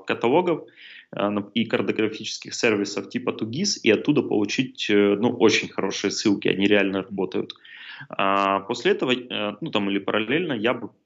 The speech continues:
старался каким-то образом получать ссылки с главной страницы,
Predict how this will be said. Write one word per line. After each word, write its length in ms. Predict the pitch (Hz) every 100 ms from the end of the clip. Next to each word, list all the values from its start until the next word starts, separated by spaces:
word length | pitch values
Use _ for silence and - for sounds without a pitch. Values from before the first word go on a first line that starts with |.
| -
старался 1200 | - - 110 110 104 98 - - 90 90 87 85 85 _ _ _ _ _ _ _ _ _ -
каким-то 460 | 120 120 123 110
образом 580 | 104 113 98 90 85 87
получать 420 | 101 98 - 104
ссылки 320 | - 117 - 95
с 80 |
главной 420 | 101 139 190 202 170
страницы, 640 | - 156 151 147 135